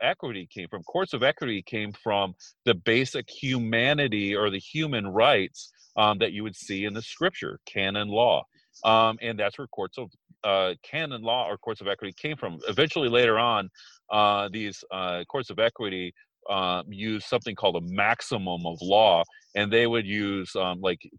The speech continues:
to, to come to the, you know, to come to the courts, you had to have clean hands, right? Or to, to receive equity, you must be equitable.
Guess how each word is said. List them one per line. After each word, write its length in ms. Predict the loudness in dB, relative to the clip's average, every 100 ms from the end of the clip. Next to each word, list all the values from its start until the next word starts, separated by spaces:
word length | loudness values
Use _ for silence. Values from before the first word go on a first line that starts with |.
| -6
to, 340 | -4 -4 -6 _ _ _
to 220 | -4 -2
come 240 | 0 0 0
to 160 | -4 -2
the, 320 | 0 0 0
you 100 | -4
know, 120 | -8 -8
to 80 | -2
come 160 | 0
to 120 | 0 -4
the 60 |
courts, 280 | 0 0 0
you 80 | 0
had 140 | 2
to 80 | 4
have 180 | 2 0
clean 360 | -6 -8 -6 -8
hands, 580 | -8 -8 -8 -14 -20 -20 _ _ 2
right? 180 | 2
Or 140 | 2 -2
to, 200 | -2 -8 -10 -14
to 60 | -6
receive 360 | -4 -2 -2 0
equity, 320 | 0 0 -4
you 120 | -2
must 200 | -2 -4
be 120 | -4
equitable. 540 | -2 -2 -4 -6 -6